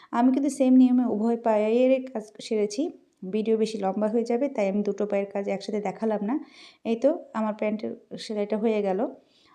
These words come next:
আর এভাবেই অনেক সুন্দর সুন্দর ডিজাইন কিন্তু আপনারা নিজেরাও তৈরি করতে পারবেন, খুব সহজ এবং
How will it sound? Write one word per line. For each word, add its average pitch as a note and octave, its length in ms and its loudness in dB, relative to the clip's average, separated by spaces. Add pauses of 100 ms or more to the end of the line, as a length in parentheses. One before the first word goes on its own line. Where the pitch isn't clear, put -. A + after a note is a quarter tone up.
(140)
আর F#3+ 240 -2
এভাবেই C4 640 2
অনেক B3+ 400 -2
সুন্দর C#4 260 2
সুন্দর C4+ 220 4
ডিজাইন A3+ 300 0
কিন্তু A3 180 -2
আপনারা G3+ 260 -2
নিজেরাও G#3 320 0
তৈরি G#3 220 0
করতে G#3+ 240 -2
পারবেন, G#3+ 320 -2
খুব B3+ 200 -6
সহজ A3+ 400 -4
এবং A3+ 300 0